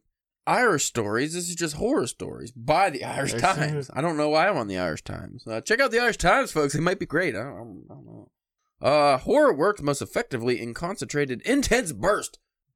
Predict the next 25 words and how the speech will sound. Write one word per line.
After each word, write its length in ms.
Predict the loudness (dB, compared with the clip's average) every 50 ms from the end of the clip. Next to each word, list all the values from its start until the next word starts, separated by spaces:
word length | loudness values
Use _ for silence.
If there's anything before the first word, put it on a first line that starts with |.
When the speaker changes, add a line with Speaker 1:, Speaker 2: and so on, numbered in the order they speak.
| _ -20 -18
Speaker 1:
I 40 | -18
didn't 140 | -18 -18 -18
read 160 | -18 -18 -18 -16
that 120 | -16 -16 -16
right. 220 | -16 -16 -18 -18 -20 _ _ _ _ _ -20
Didn't 160 | -20 -20 -20
sound 180 | -20 -20 -20 -20
right. 220 | -20 -20 -20 -20 -20 _ _ _ _ _ _ _ _ _ _ _ _ _ _ _ _ _ _ _ _ _ 0
Horror 360 | 2 4 4 6 4 4 2
works 420 | 2 2 2 2 2 -2 -8 -10
most 340 | -6 -2 -2 -2 -2 -4 -6
effectively 720 | -10 -4 -2 -2 -2 -2 -4 -6 -6 -4 -4 -6 -6 -8 _ _ _ -14
in 160 | -14 -14 -10
concentrated, 840 | -4 -2 -2 -2 -2 -2 -6 -6 -4 -4 -2 -2 -2 -4 -4 -6 _ _ _
intense 680 | -4 -2 -2 -2 -6 -8 -10 -8 -8 -6 -6 -8 -10 -14 -18 _ _ -2
burst. 400 | -2 -2 -2 -4 -10 -16 -20 -20 _ _ _ _ _ _ _ _ _ _ _
Which 160 | -10 -6 -4
is 120 | -2 0 2
why 200 | 2 2 2 2
the 80 | 2
most, 360 | 0 2 0 0 0 -4 -8 _ _ _ _ _ _ _ _ _ -18
I'm 100 | -16 -16 -18 -20 _ _ _ _ _ _ _ _ _ _ -20
gonna 120 | -20 -20 -20
go 140 | -20 -20 -20
home. 260 | -20 -20 -20 -20 -20